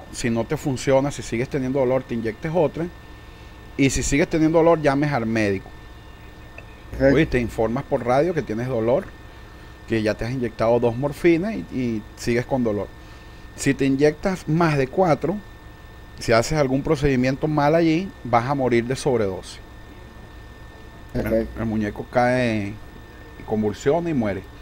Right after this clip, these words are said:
Speaker 1: Si la herida es muy grande y caes inconsciente,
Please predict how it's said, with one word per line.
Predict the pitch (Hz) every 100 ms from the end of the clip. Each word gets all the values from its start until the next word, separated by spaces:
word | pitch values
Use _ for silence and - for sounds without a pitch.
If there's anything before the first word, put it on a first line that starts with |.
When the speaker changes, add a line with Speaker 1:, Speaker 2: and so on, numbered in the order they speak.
| - - - - - - - - -
Speaker 1:
Si | - - 135 139 139
la | 135
herida | 131 147 175 202
es | 175
muy | 185
grande | 180 151 131 131 139
y |
caes | - 127 151
inconsciente, | 165 156 131 - 147 123 - 135